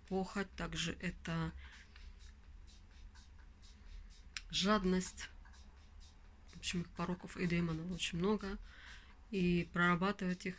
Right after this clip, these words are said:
э, нам всю жизнь дано. М, каждый, у каждого по-своему. У каждого по-своему это и срок берет, у каждого по-своему это прорабатывается. Кто-то, может быть, годами возвращаться на,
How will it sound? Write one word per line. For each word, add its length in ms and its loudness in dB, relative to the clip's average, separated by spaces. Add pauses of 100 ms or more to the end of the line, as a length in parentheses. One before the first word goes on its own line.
э, 160 -6
нам 180 2
всю 220 2
жизнь 360 2
дано. 400 4 (3000)
М, 360 6 (100)
каждый, 400 2 (200)
у 40 -2
каждого 280 6
по-своему. 480 -2 (600)
У 80 2
каждого 280 4
по-своему 380 6
это 140 2
и 60 4
срок 320 4
берет, 320 2
у 60 -6
каждого 300 0
по-своему 600 0 (100)
это 160 -4
прорабатывается. 880 -4 (720)
Кто-то, 200 -4
может 240 4
быть, 140 -6 (460)
годами 320 4
возвращаться 640 2
на, 160 -2